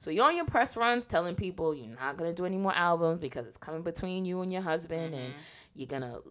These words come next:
Speaker 1: you know, not, you're gonna do other things, other ventures, so that you can focus on family and blah, blah, blah. And then next thing you know, you file for divorce.
Speaker 2: Mm.
Speaker 1: Why, why you, why you, what, what was all that for?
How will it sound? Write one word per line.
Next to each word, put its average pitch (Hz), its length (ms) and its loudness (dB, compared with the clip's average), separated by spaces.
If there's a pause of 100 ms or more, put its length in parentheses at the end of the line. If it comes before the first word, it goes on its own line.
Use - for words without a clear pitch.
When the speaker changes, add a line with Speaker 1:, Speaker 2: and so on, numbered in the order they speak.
Speaker 1:
you 160 160 -2
know, 147 180 0
not, 139 300 0
you're 160 80 -10
gonna 151 160 0
do 156 200 2
other 196 200 6
things, 175 400 -2
other 151 160 4
ventures, 160 600 0
so 131 80 -6
that 127 140 -6
you - 60 -8
can - 80 -12
focus 151 320 -4
on 208 140 2
family 185 840 0
and 127 320 -4
blah, 147 320 4
blah, 151 300 6
blah. 117 340 0 (640)
And 151 180 -4
then 120 180 -8 (100)
next - 300 -4
thing 180 120 -2
you 165 140 0
know, 127 340 -4 (480)
you 147 140 -10
file 101 260 -4
for - 140 -10
divorce. - 460 -14 (420)
Speaker 2:
Mm. - 20 -18 (400)
Speaker 1:
Why, 415 320 6
why 554 200 10 (280)
you, 370 140 -6
why 403 240 4
you, 320 80 -6
what, 311 160 -4
what - 240 2
was 466 240 8
all 480 120 4 (120)
that 494 80 -2
for? - 260 -2